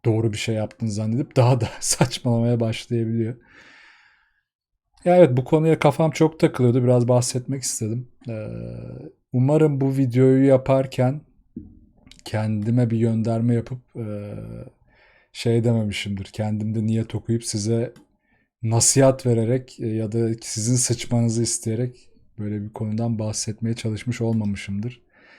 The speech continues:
Kendinize iyi bakın. Bir sonraki günlük videosunda muhtemelen, e,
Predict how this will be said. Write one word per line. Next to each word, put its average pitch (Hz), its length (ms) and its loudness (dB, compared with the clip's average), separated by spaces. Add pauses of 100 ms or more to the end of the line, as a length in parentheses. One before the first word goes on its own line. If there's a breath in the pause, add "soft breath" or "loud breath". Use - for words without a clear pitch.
(400 soft breath)
Kendinize 110 540 0
iyi 117 160 4
bakın. 107 320 -4
Bir 113 40 -4
sonraki 110 540 -4
günlük 117 440 0
videosunda 104 840 -4 (140)
muhtemelen, 147 840 0 (160)
e, 127 60 -4